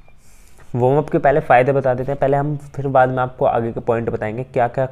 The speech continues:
रनिंग में इम्प्रूव करना है, ठीक है। वार्म अप के सबसे पहला फ़ायदा, सबसे मेन जो चीज़ मानी जाती है वो इंजरी से बचा के रखता है, इंजरी से बचा के रखता है। और दूसरी चीज़ आपका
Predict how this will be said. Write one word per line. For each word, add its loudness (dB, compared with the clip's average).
रनिंग -4
में -4
इम्प्रूव -8
करना -6
है, -8
ठीक -4
है। -4
वार्म 2
अप -2
के 0
सबसे 0
पहला 0
फ़ायदा, 0
सबसे -2
मेन -2
जो 0
चीज़ -2
मानी -4
जाती -2
है 2
वो -2
इंजरी -2
से 0
बचा -2
के -2
रखता -4
है, -6
इंजरी -4
से -4
बचा -4
के -6
रखता -6
है। -4
और 2
दूसरी -4
चीज़ -6
आपका -2